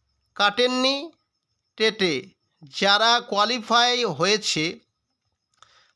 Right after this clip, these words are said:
তারা মেন্স এক্সাম দেবে, আর মেন্সে নেগেটিভ থাকবে।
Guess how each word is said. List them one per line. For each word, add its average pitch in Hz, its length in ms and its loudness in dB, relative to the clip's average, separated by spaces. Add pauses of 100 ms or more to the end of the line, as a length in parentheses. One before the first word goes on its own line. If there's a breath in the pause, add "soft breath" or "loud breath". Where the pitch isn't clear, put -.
(120)
তারা 208 260 4
মেন্স 233 400 0
এক্সাম 220 520 0
দেবে, 202 500 0 (500)
আর 180 260 2
মেন্সে 247 640 0
নেগেটিভ 202 600 0
থাকবে। 143 420 -4